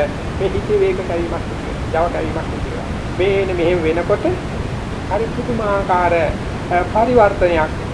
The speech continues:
මේ හිතේ සිද්ධ වෙනවා. අර මෙතෙක් වෙලා දැකපු රූපේ පැවතුනා වූ, අ, ප්‍රඥප්ති ස්වභාව, ආකාර සටහන් හැලිලා ගිහිලා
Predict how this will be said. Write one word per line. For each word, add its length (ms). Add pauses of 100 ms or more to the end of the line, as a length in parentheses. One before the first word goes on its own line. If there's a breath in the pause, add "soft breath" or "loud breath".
(340)
මේ 200
හිතේ 280
සිද්ධ 240
වෙනවා. 440 (400)
අර 180
මෙතෙක් 360
වෙලා 320
දැකපු 460 (600)
රූපේ 480
පැවතුනා 640
වූ, 340 (580)
අ, 140 (960)
ප්‍රඥප්ති 760
ස්වභාව, 500 (960)
ආකාර 520
සටහන් 540 (380)
හැලිලා 480
ගිහිලා 500